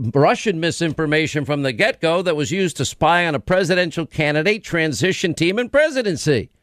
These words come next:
They don't utter a word about that. If you're interested in terms of this primary season, it's one thing, I guess. I don't think media polls are particularly good at measuring anything in voter enthusiasm.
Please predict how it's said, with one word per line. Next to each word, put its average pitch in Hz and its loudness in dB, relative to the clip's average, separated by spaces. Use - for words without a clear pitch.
They 220 0
don't 196 0
utter 170 0
a 170 -2
word 165 0
about 196 0
that. 254 0
If 156 -6
you're 160 -2
interested 196 -2
in 151 -2
terms 190 0
of 143 0
this 160 0
primary 180 0
season, 139 -2
it's - -10
one 180 0
thing, 185 2
I 156 2
guess. 151 0
I 139 0
don't 185 2
think 160 2
media 160 2
polls 175 0
are 139 -4
particularly 156 -4
good 165 0
at 151 0
measuring 147 0
anything 165 0
in 127 -2
voter 151 0
enthusiasm. 165 0